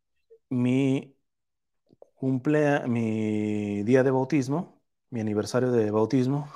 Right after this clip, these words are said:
<clears throat> como ustedes sabrán, cayó el día del bautismo del Señor. <laughs> Entonces, este, eso ha sido un regalo muy, muy bueno, que providencialmente este año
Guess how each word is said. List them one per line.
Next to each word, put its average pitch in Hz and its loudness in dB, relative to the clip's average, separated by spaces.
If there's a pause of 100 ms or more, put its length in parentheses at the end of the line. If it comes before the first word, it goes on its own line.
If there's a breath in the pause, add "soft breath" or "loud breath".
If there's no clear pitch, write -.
(120)
<clears throat> - -6
como 117 -4
ustedes 117 -4
sabrán, 143 4
cayó 117 2
el 107 -2
día 117 4
del 110 -4
bautismo 104 -4
del 107 0
Señor. 139 -4
<laughs> 226 2
Entonces, 135 0
este, 120 -2 (420 loud breath)
eso - -8
ha 113 -8
sido 123 0
un 120 0
regalo 117 2 (400 soft breath)
muy, 120 2
muy 110 0
bueno, 98 -6 (640 soft breath)
que 104 2 (400 soft breath)
providencialmente 113 0
este 127 -4
año 127 -2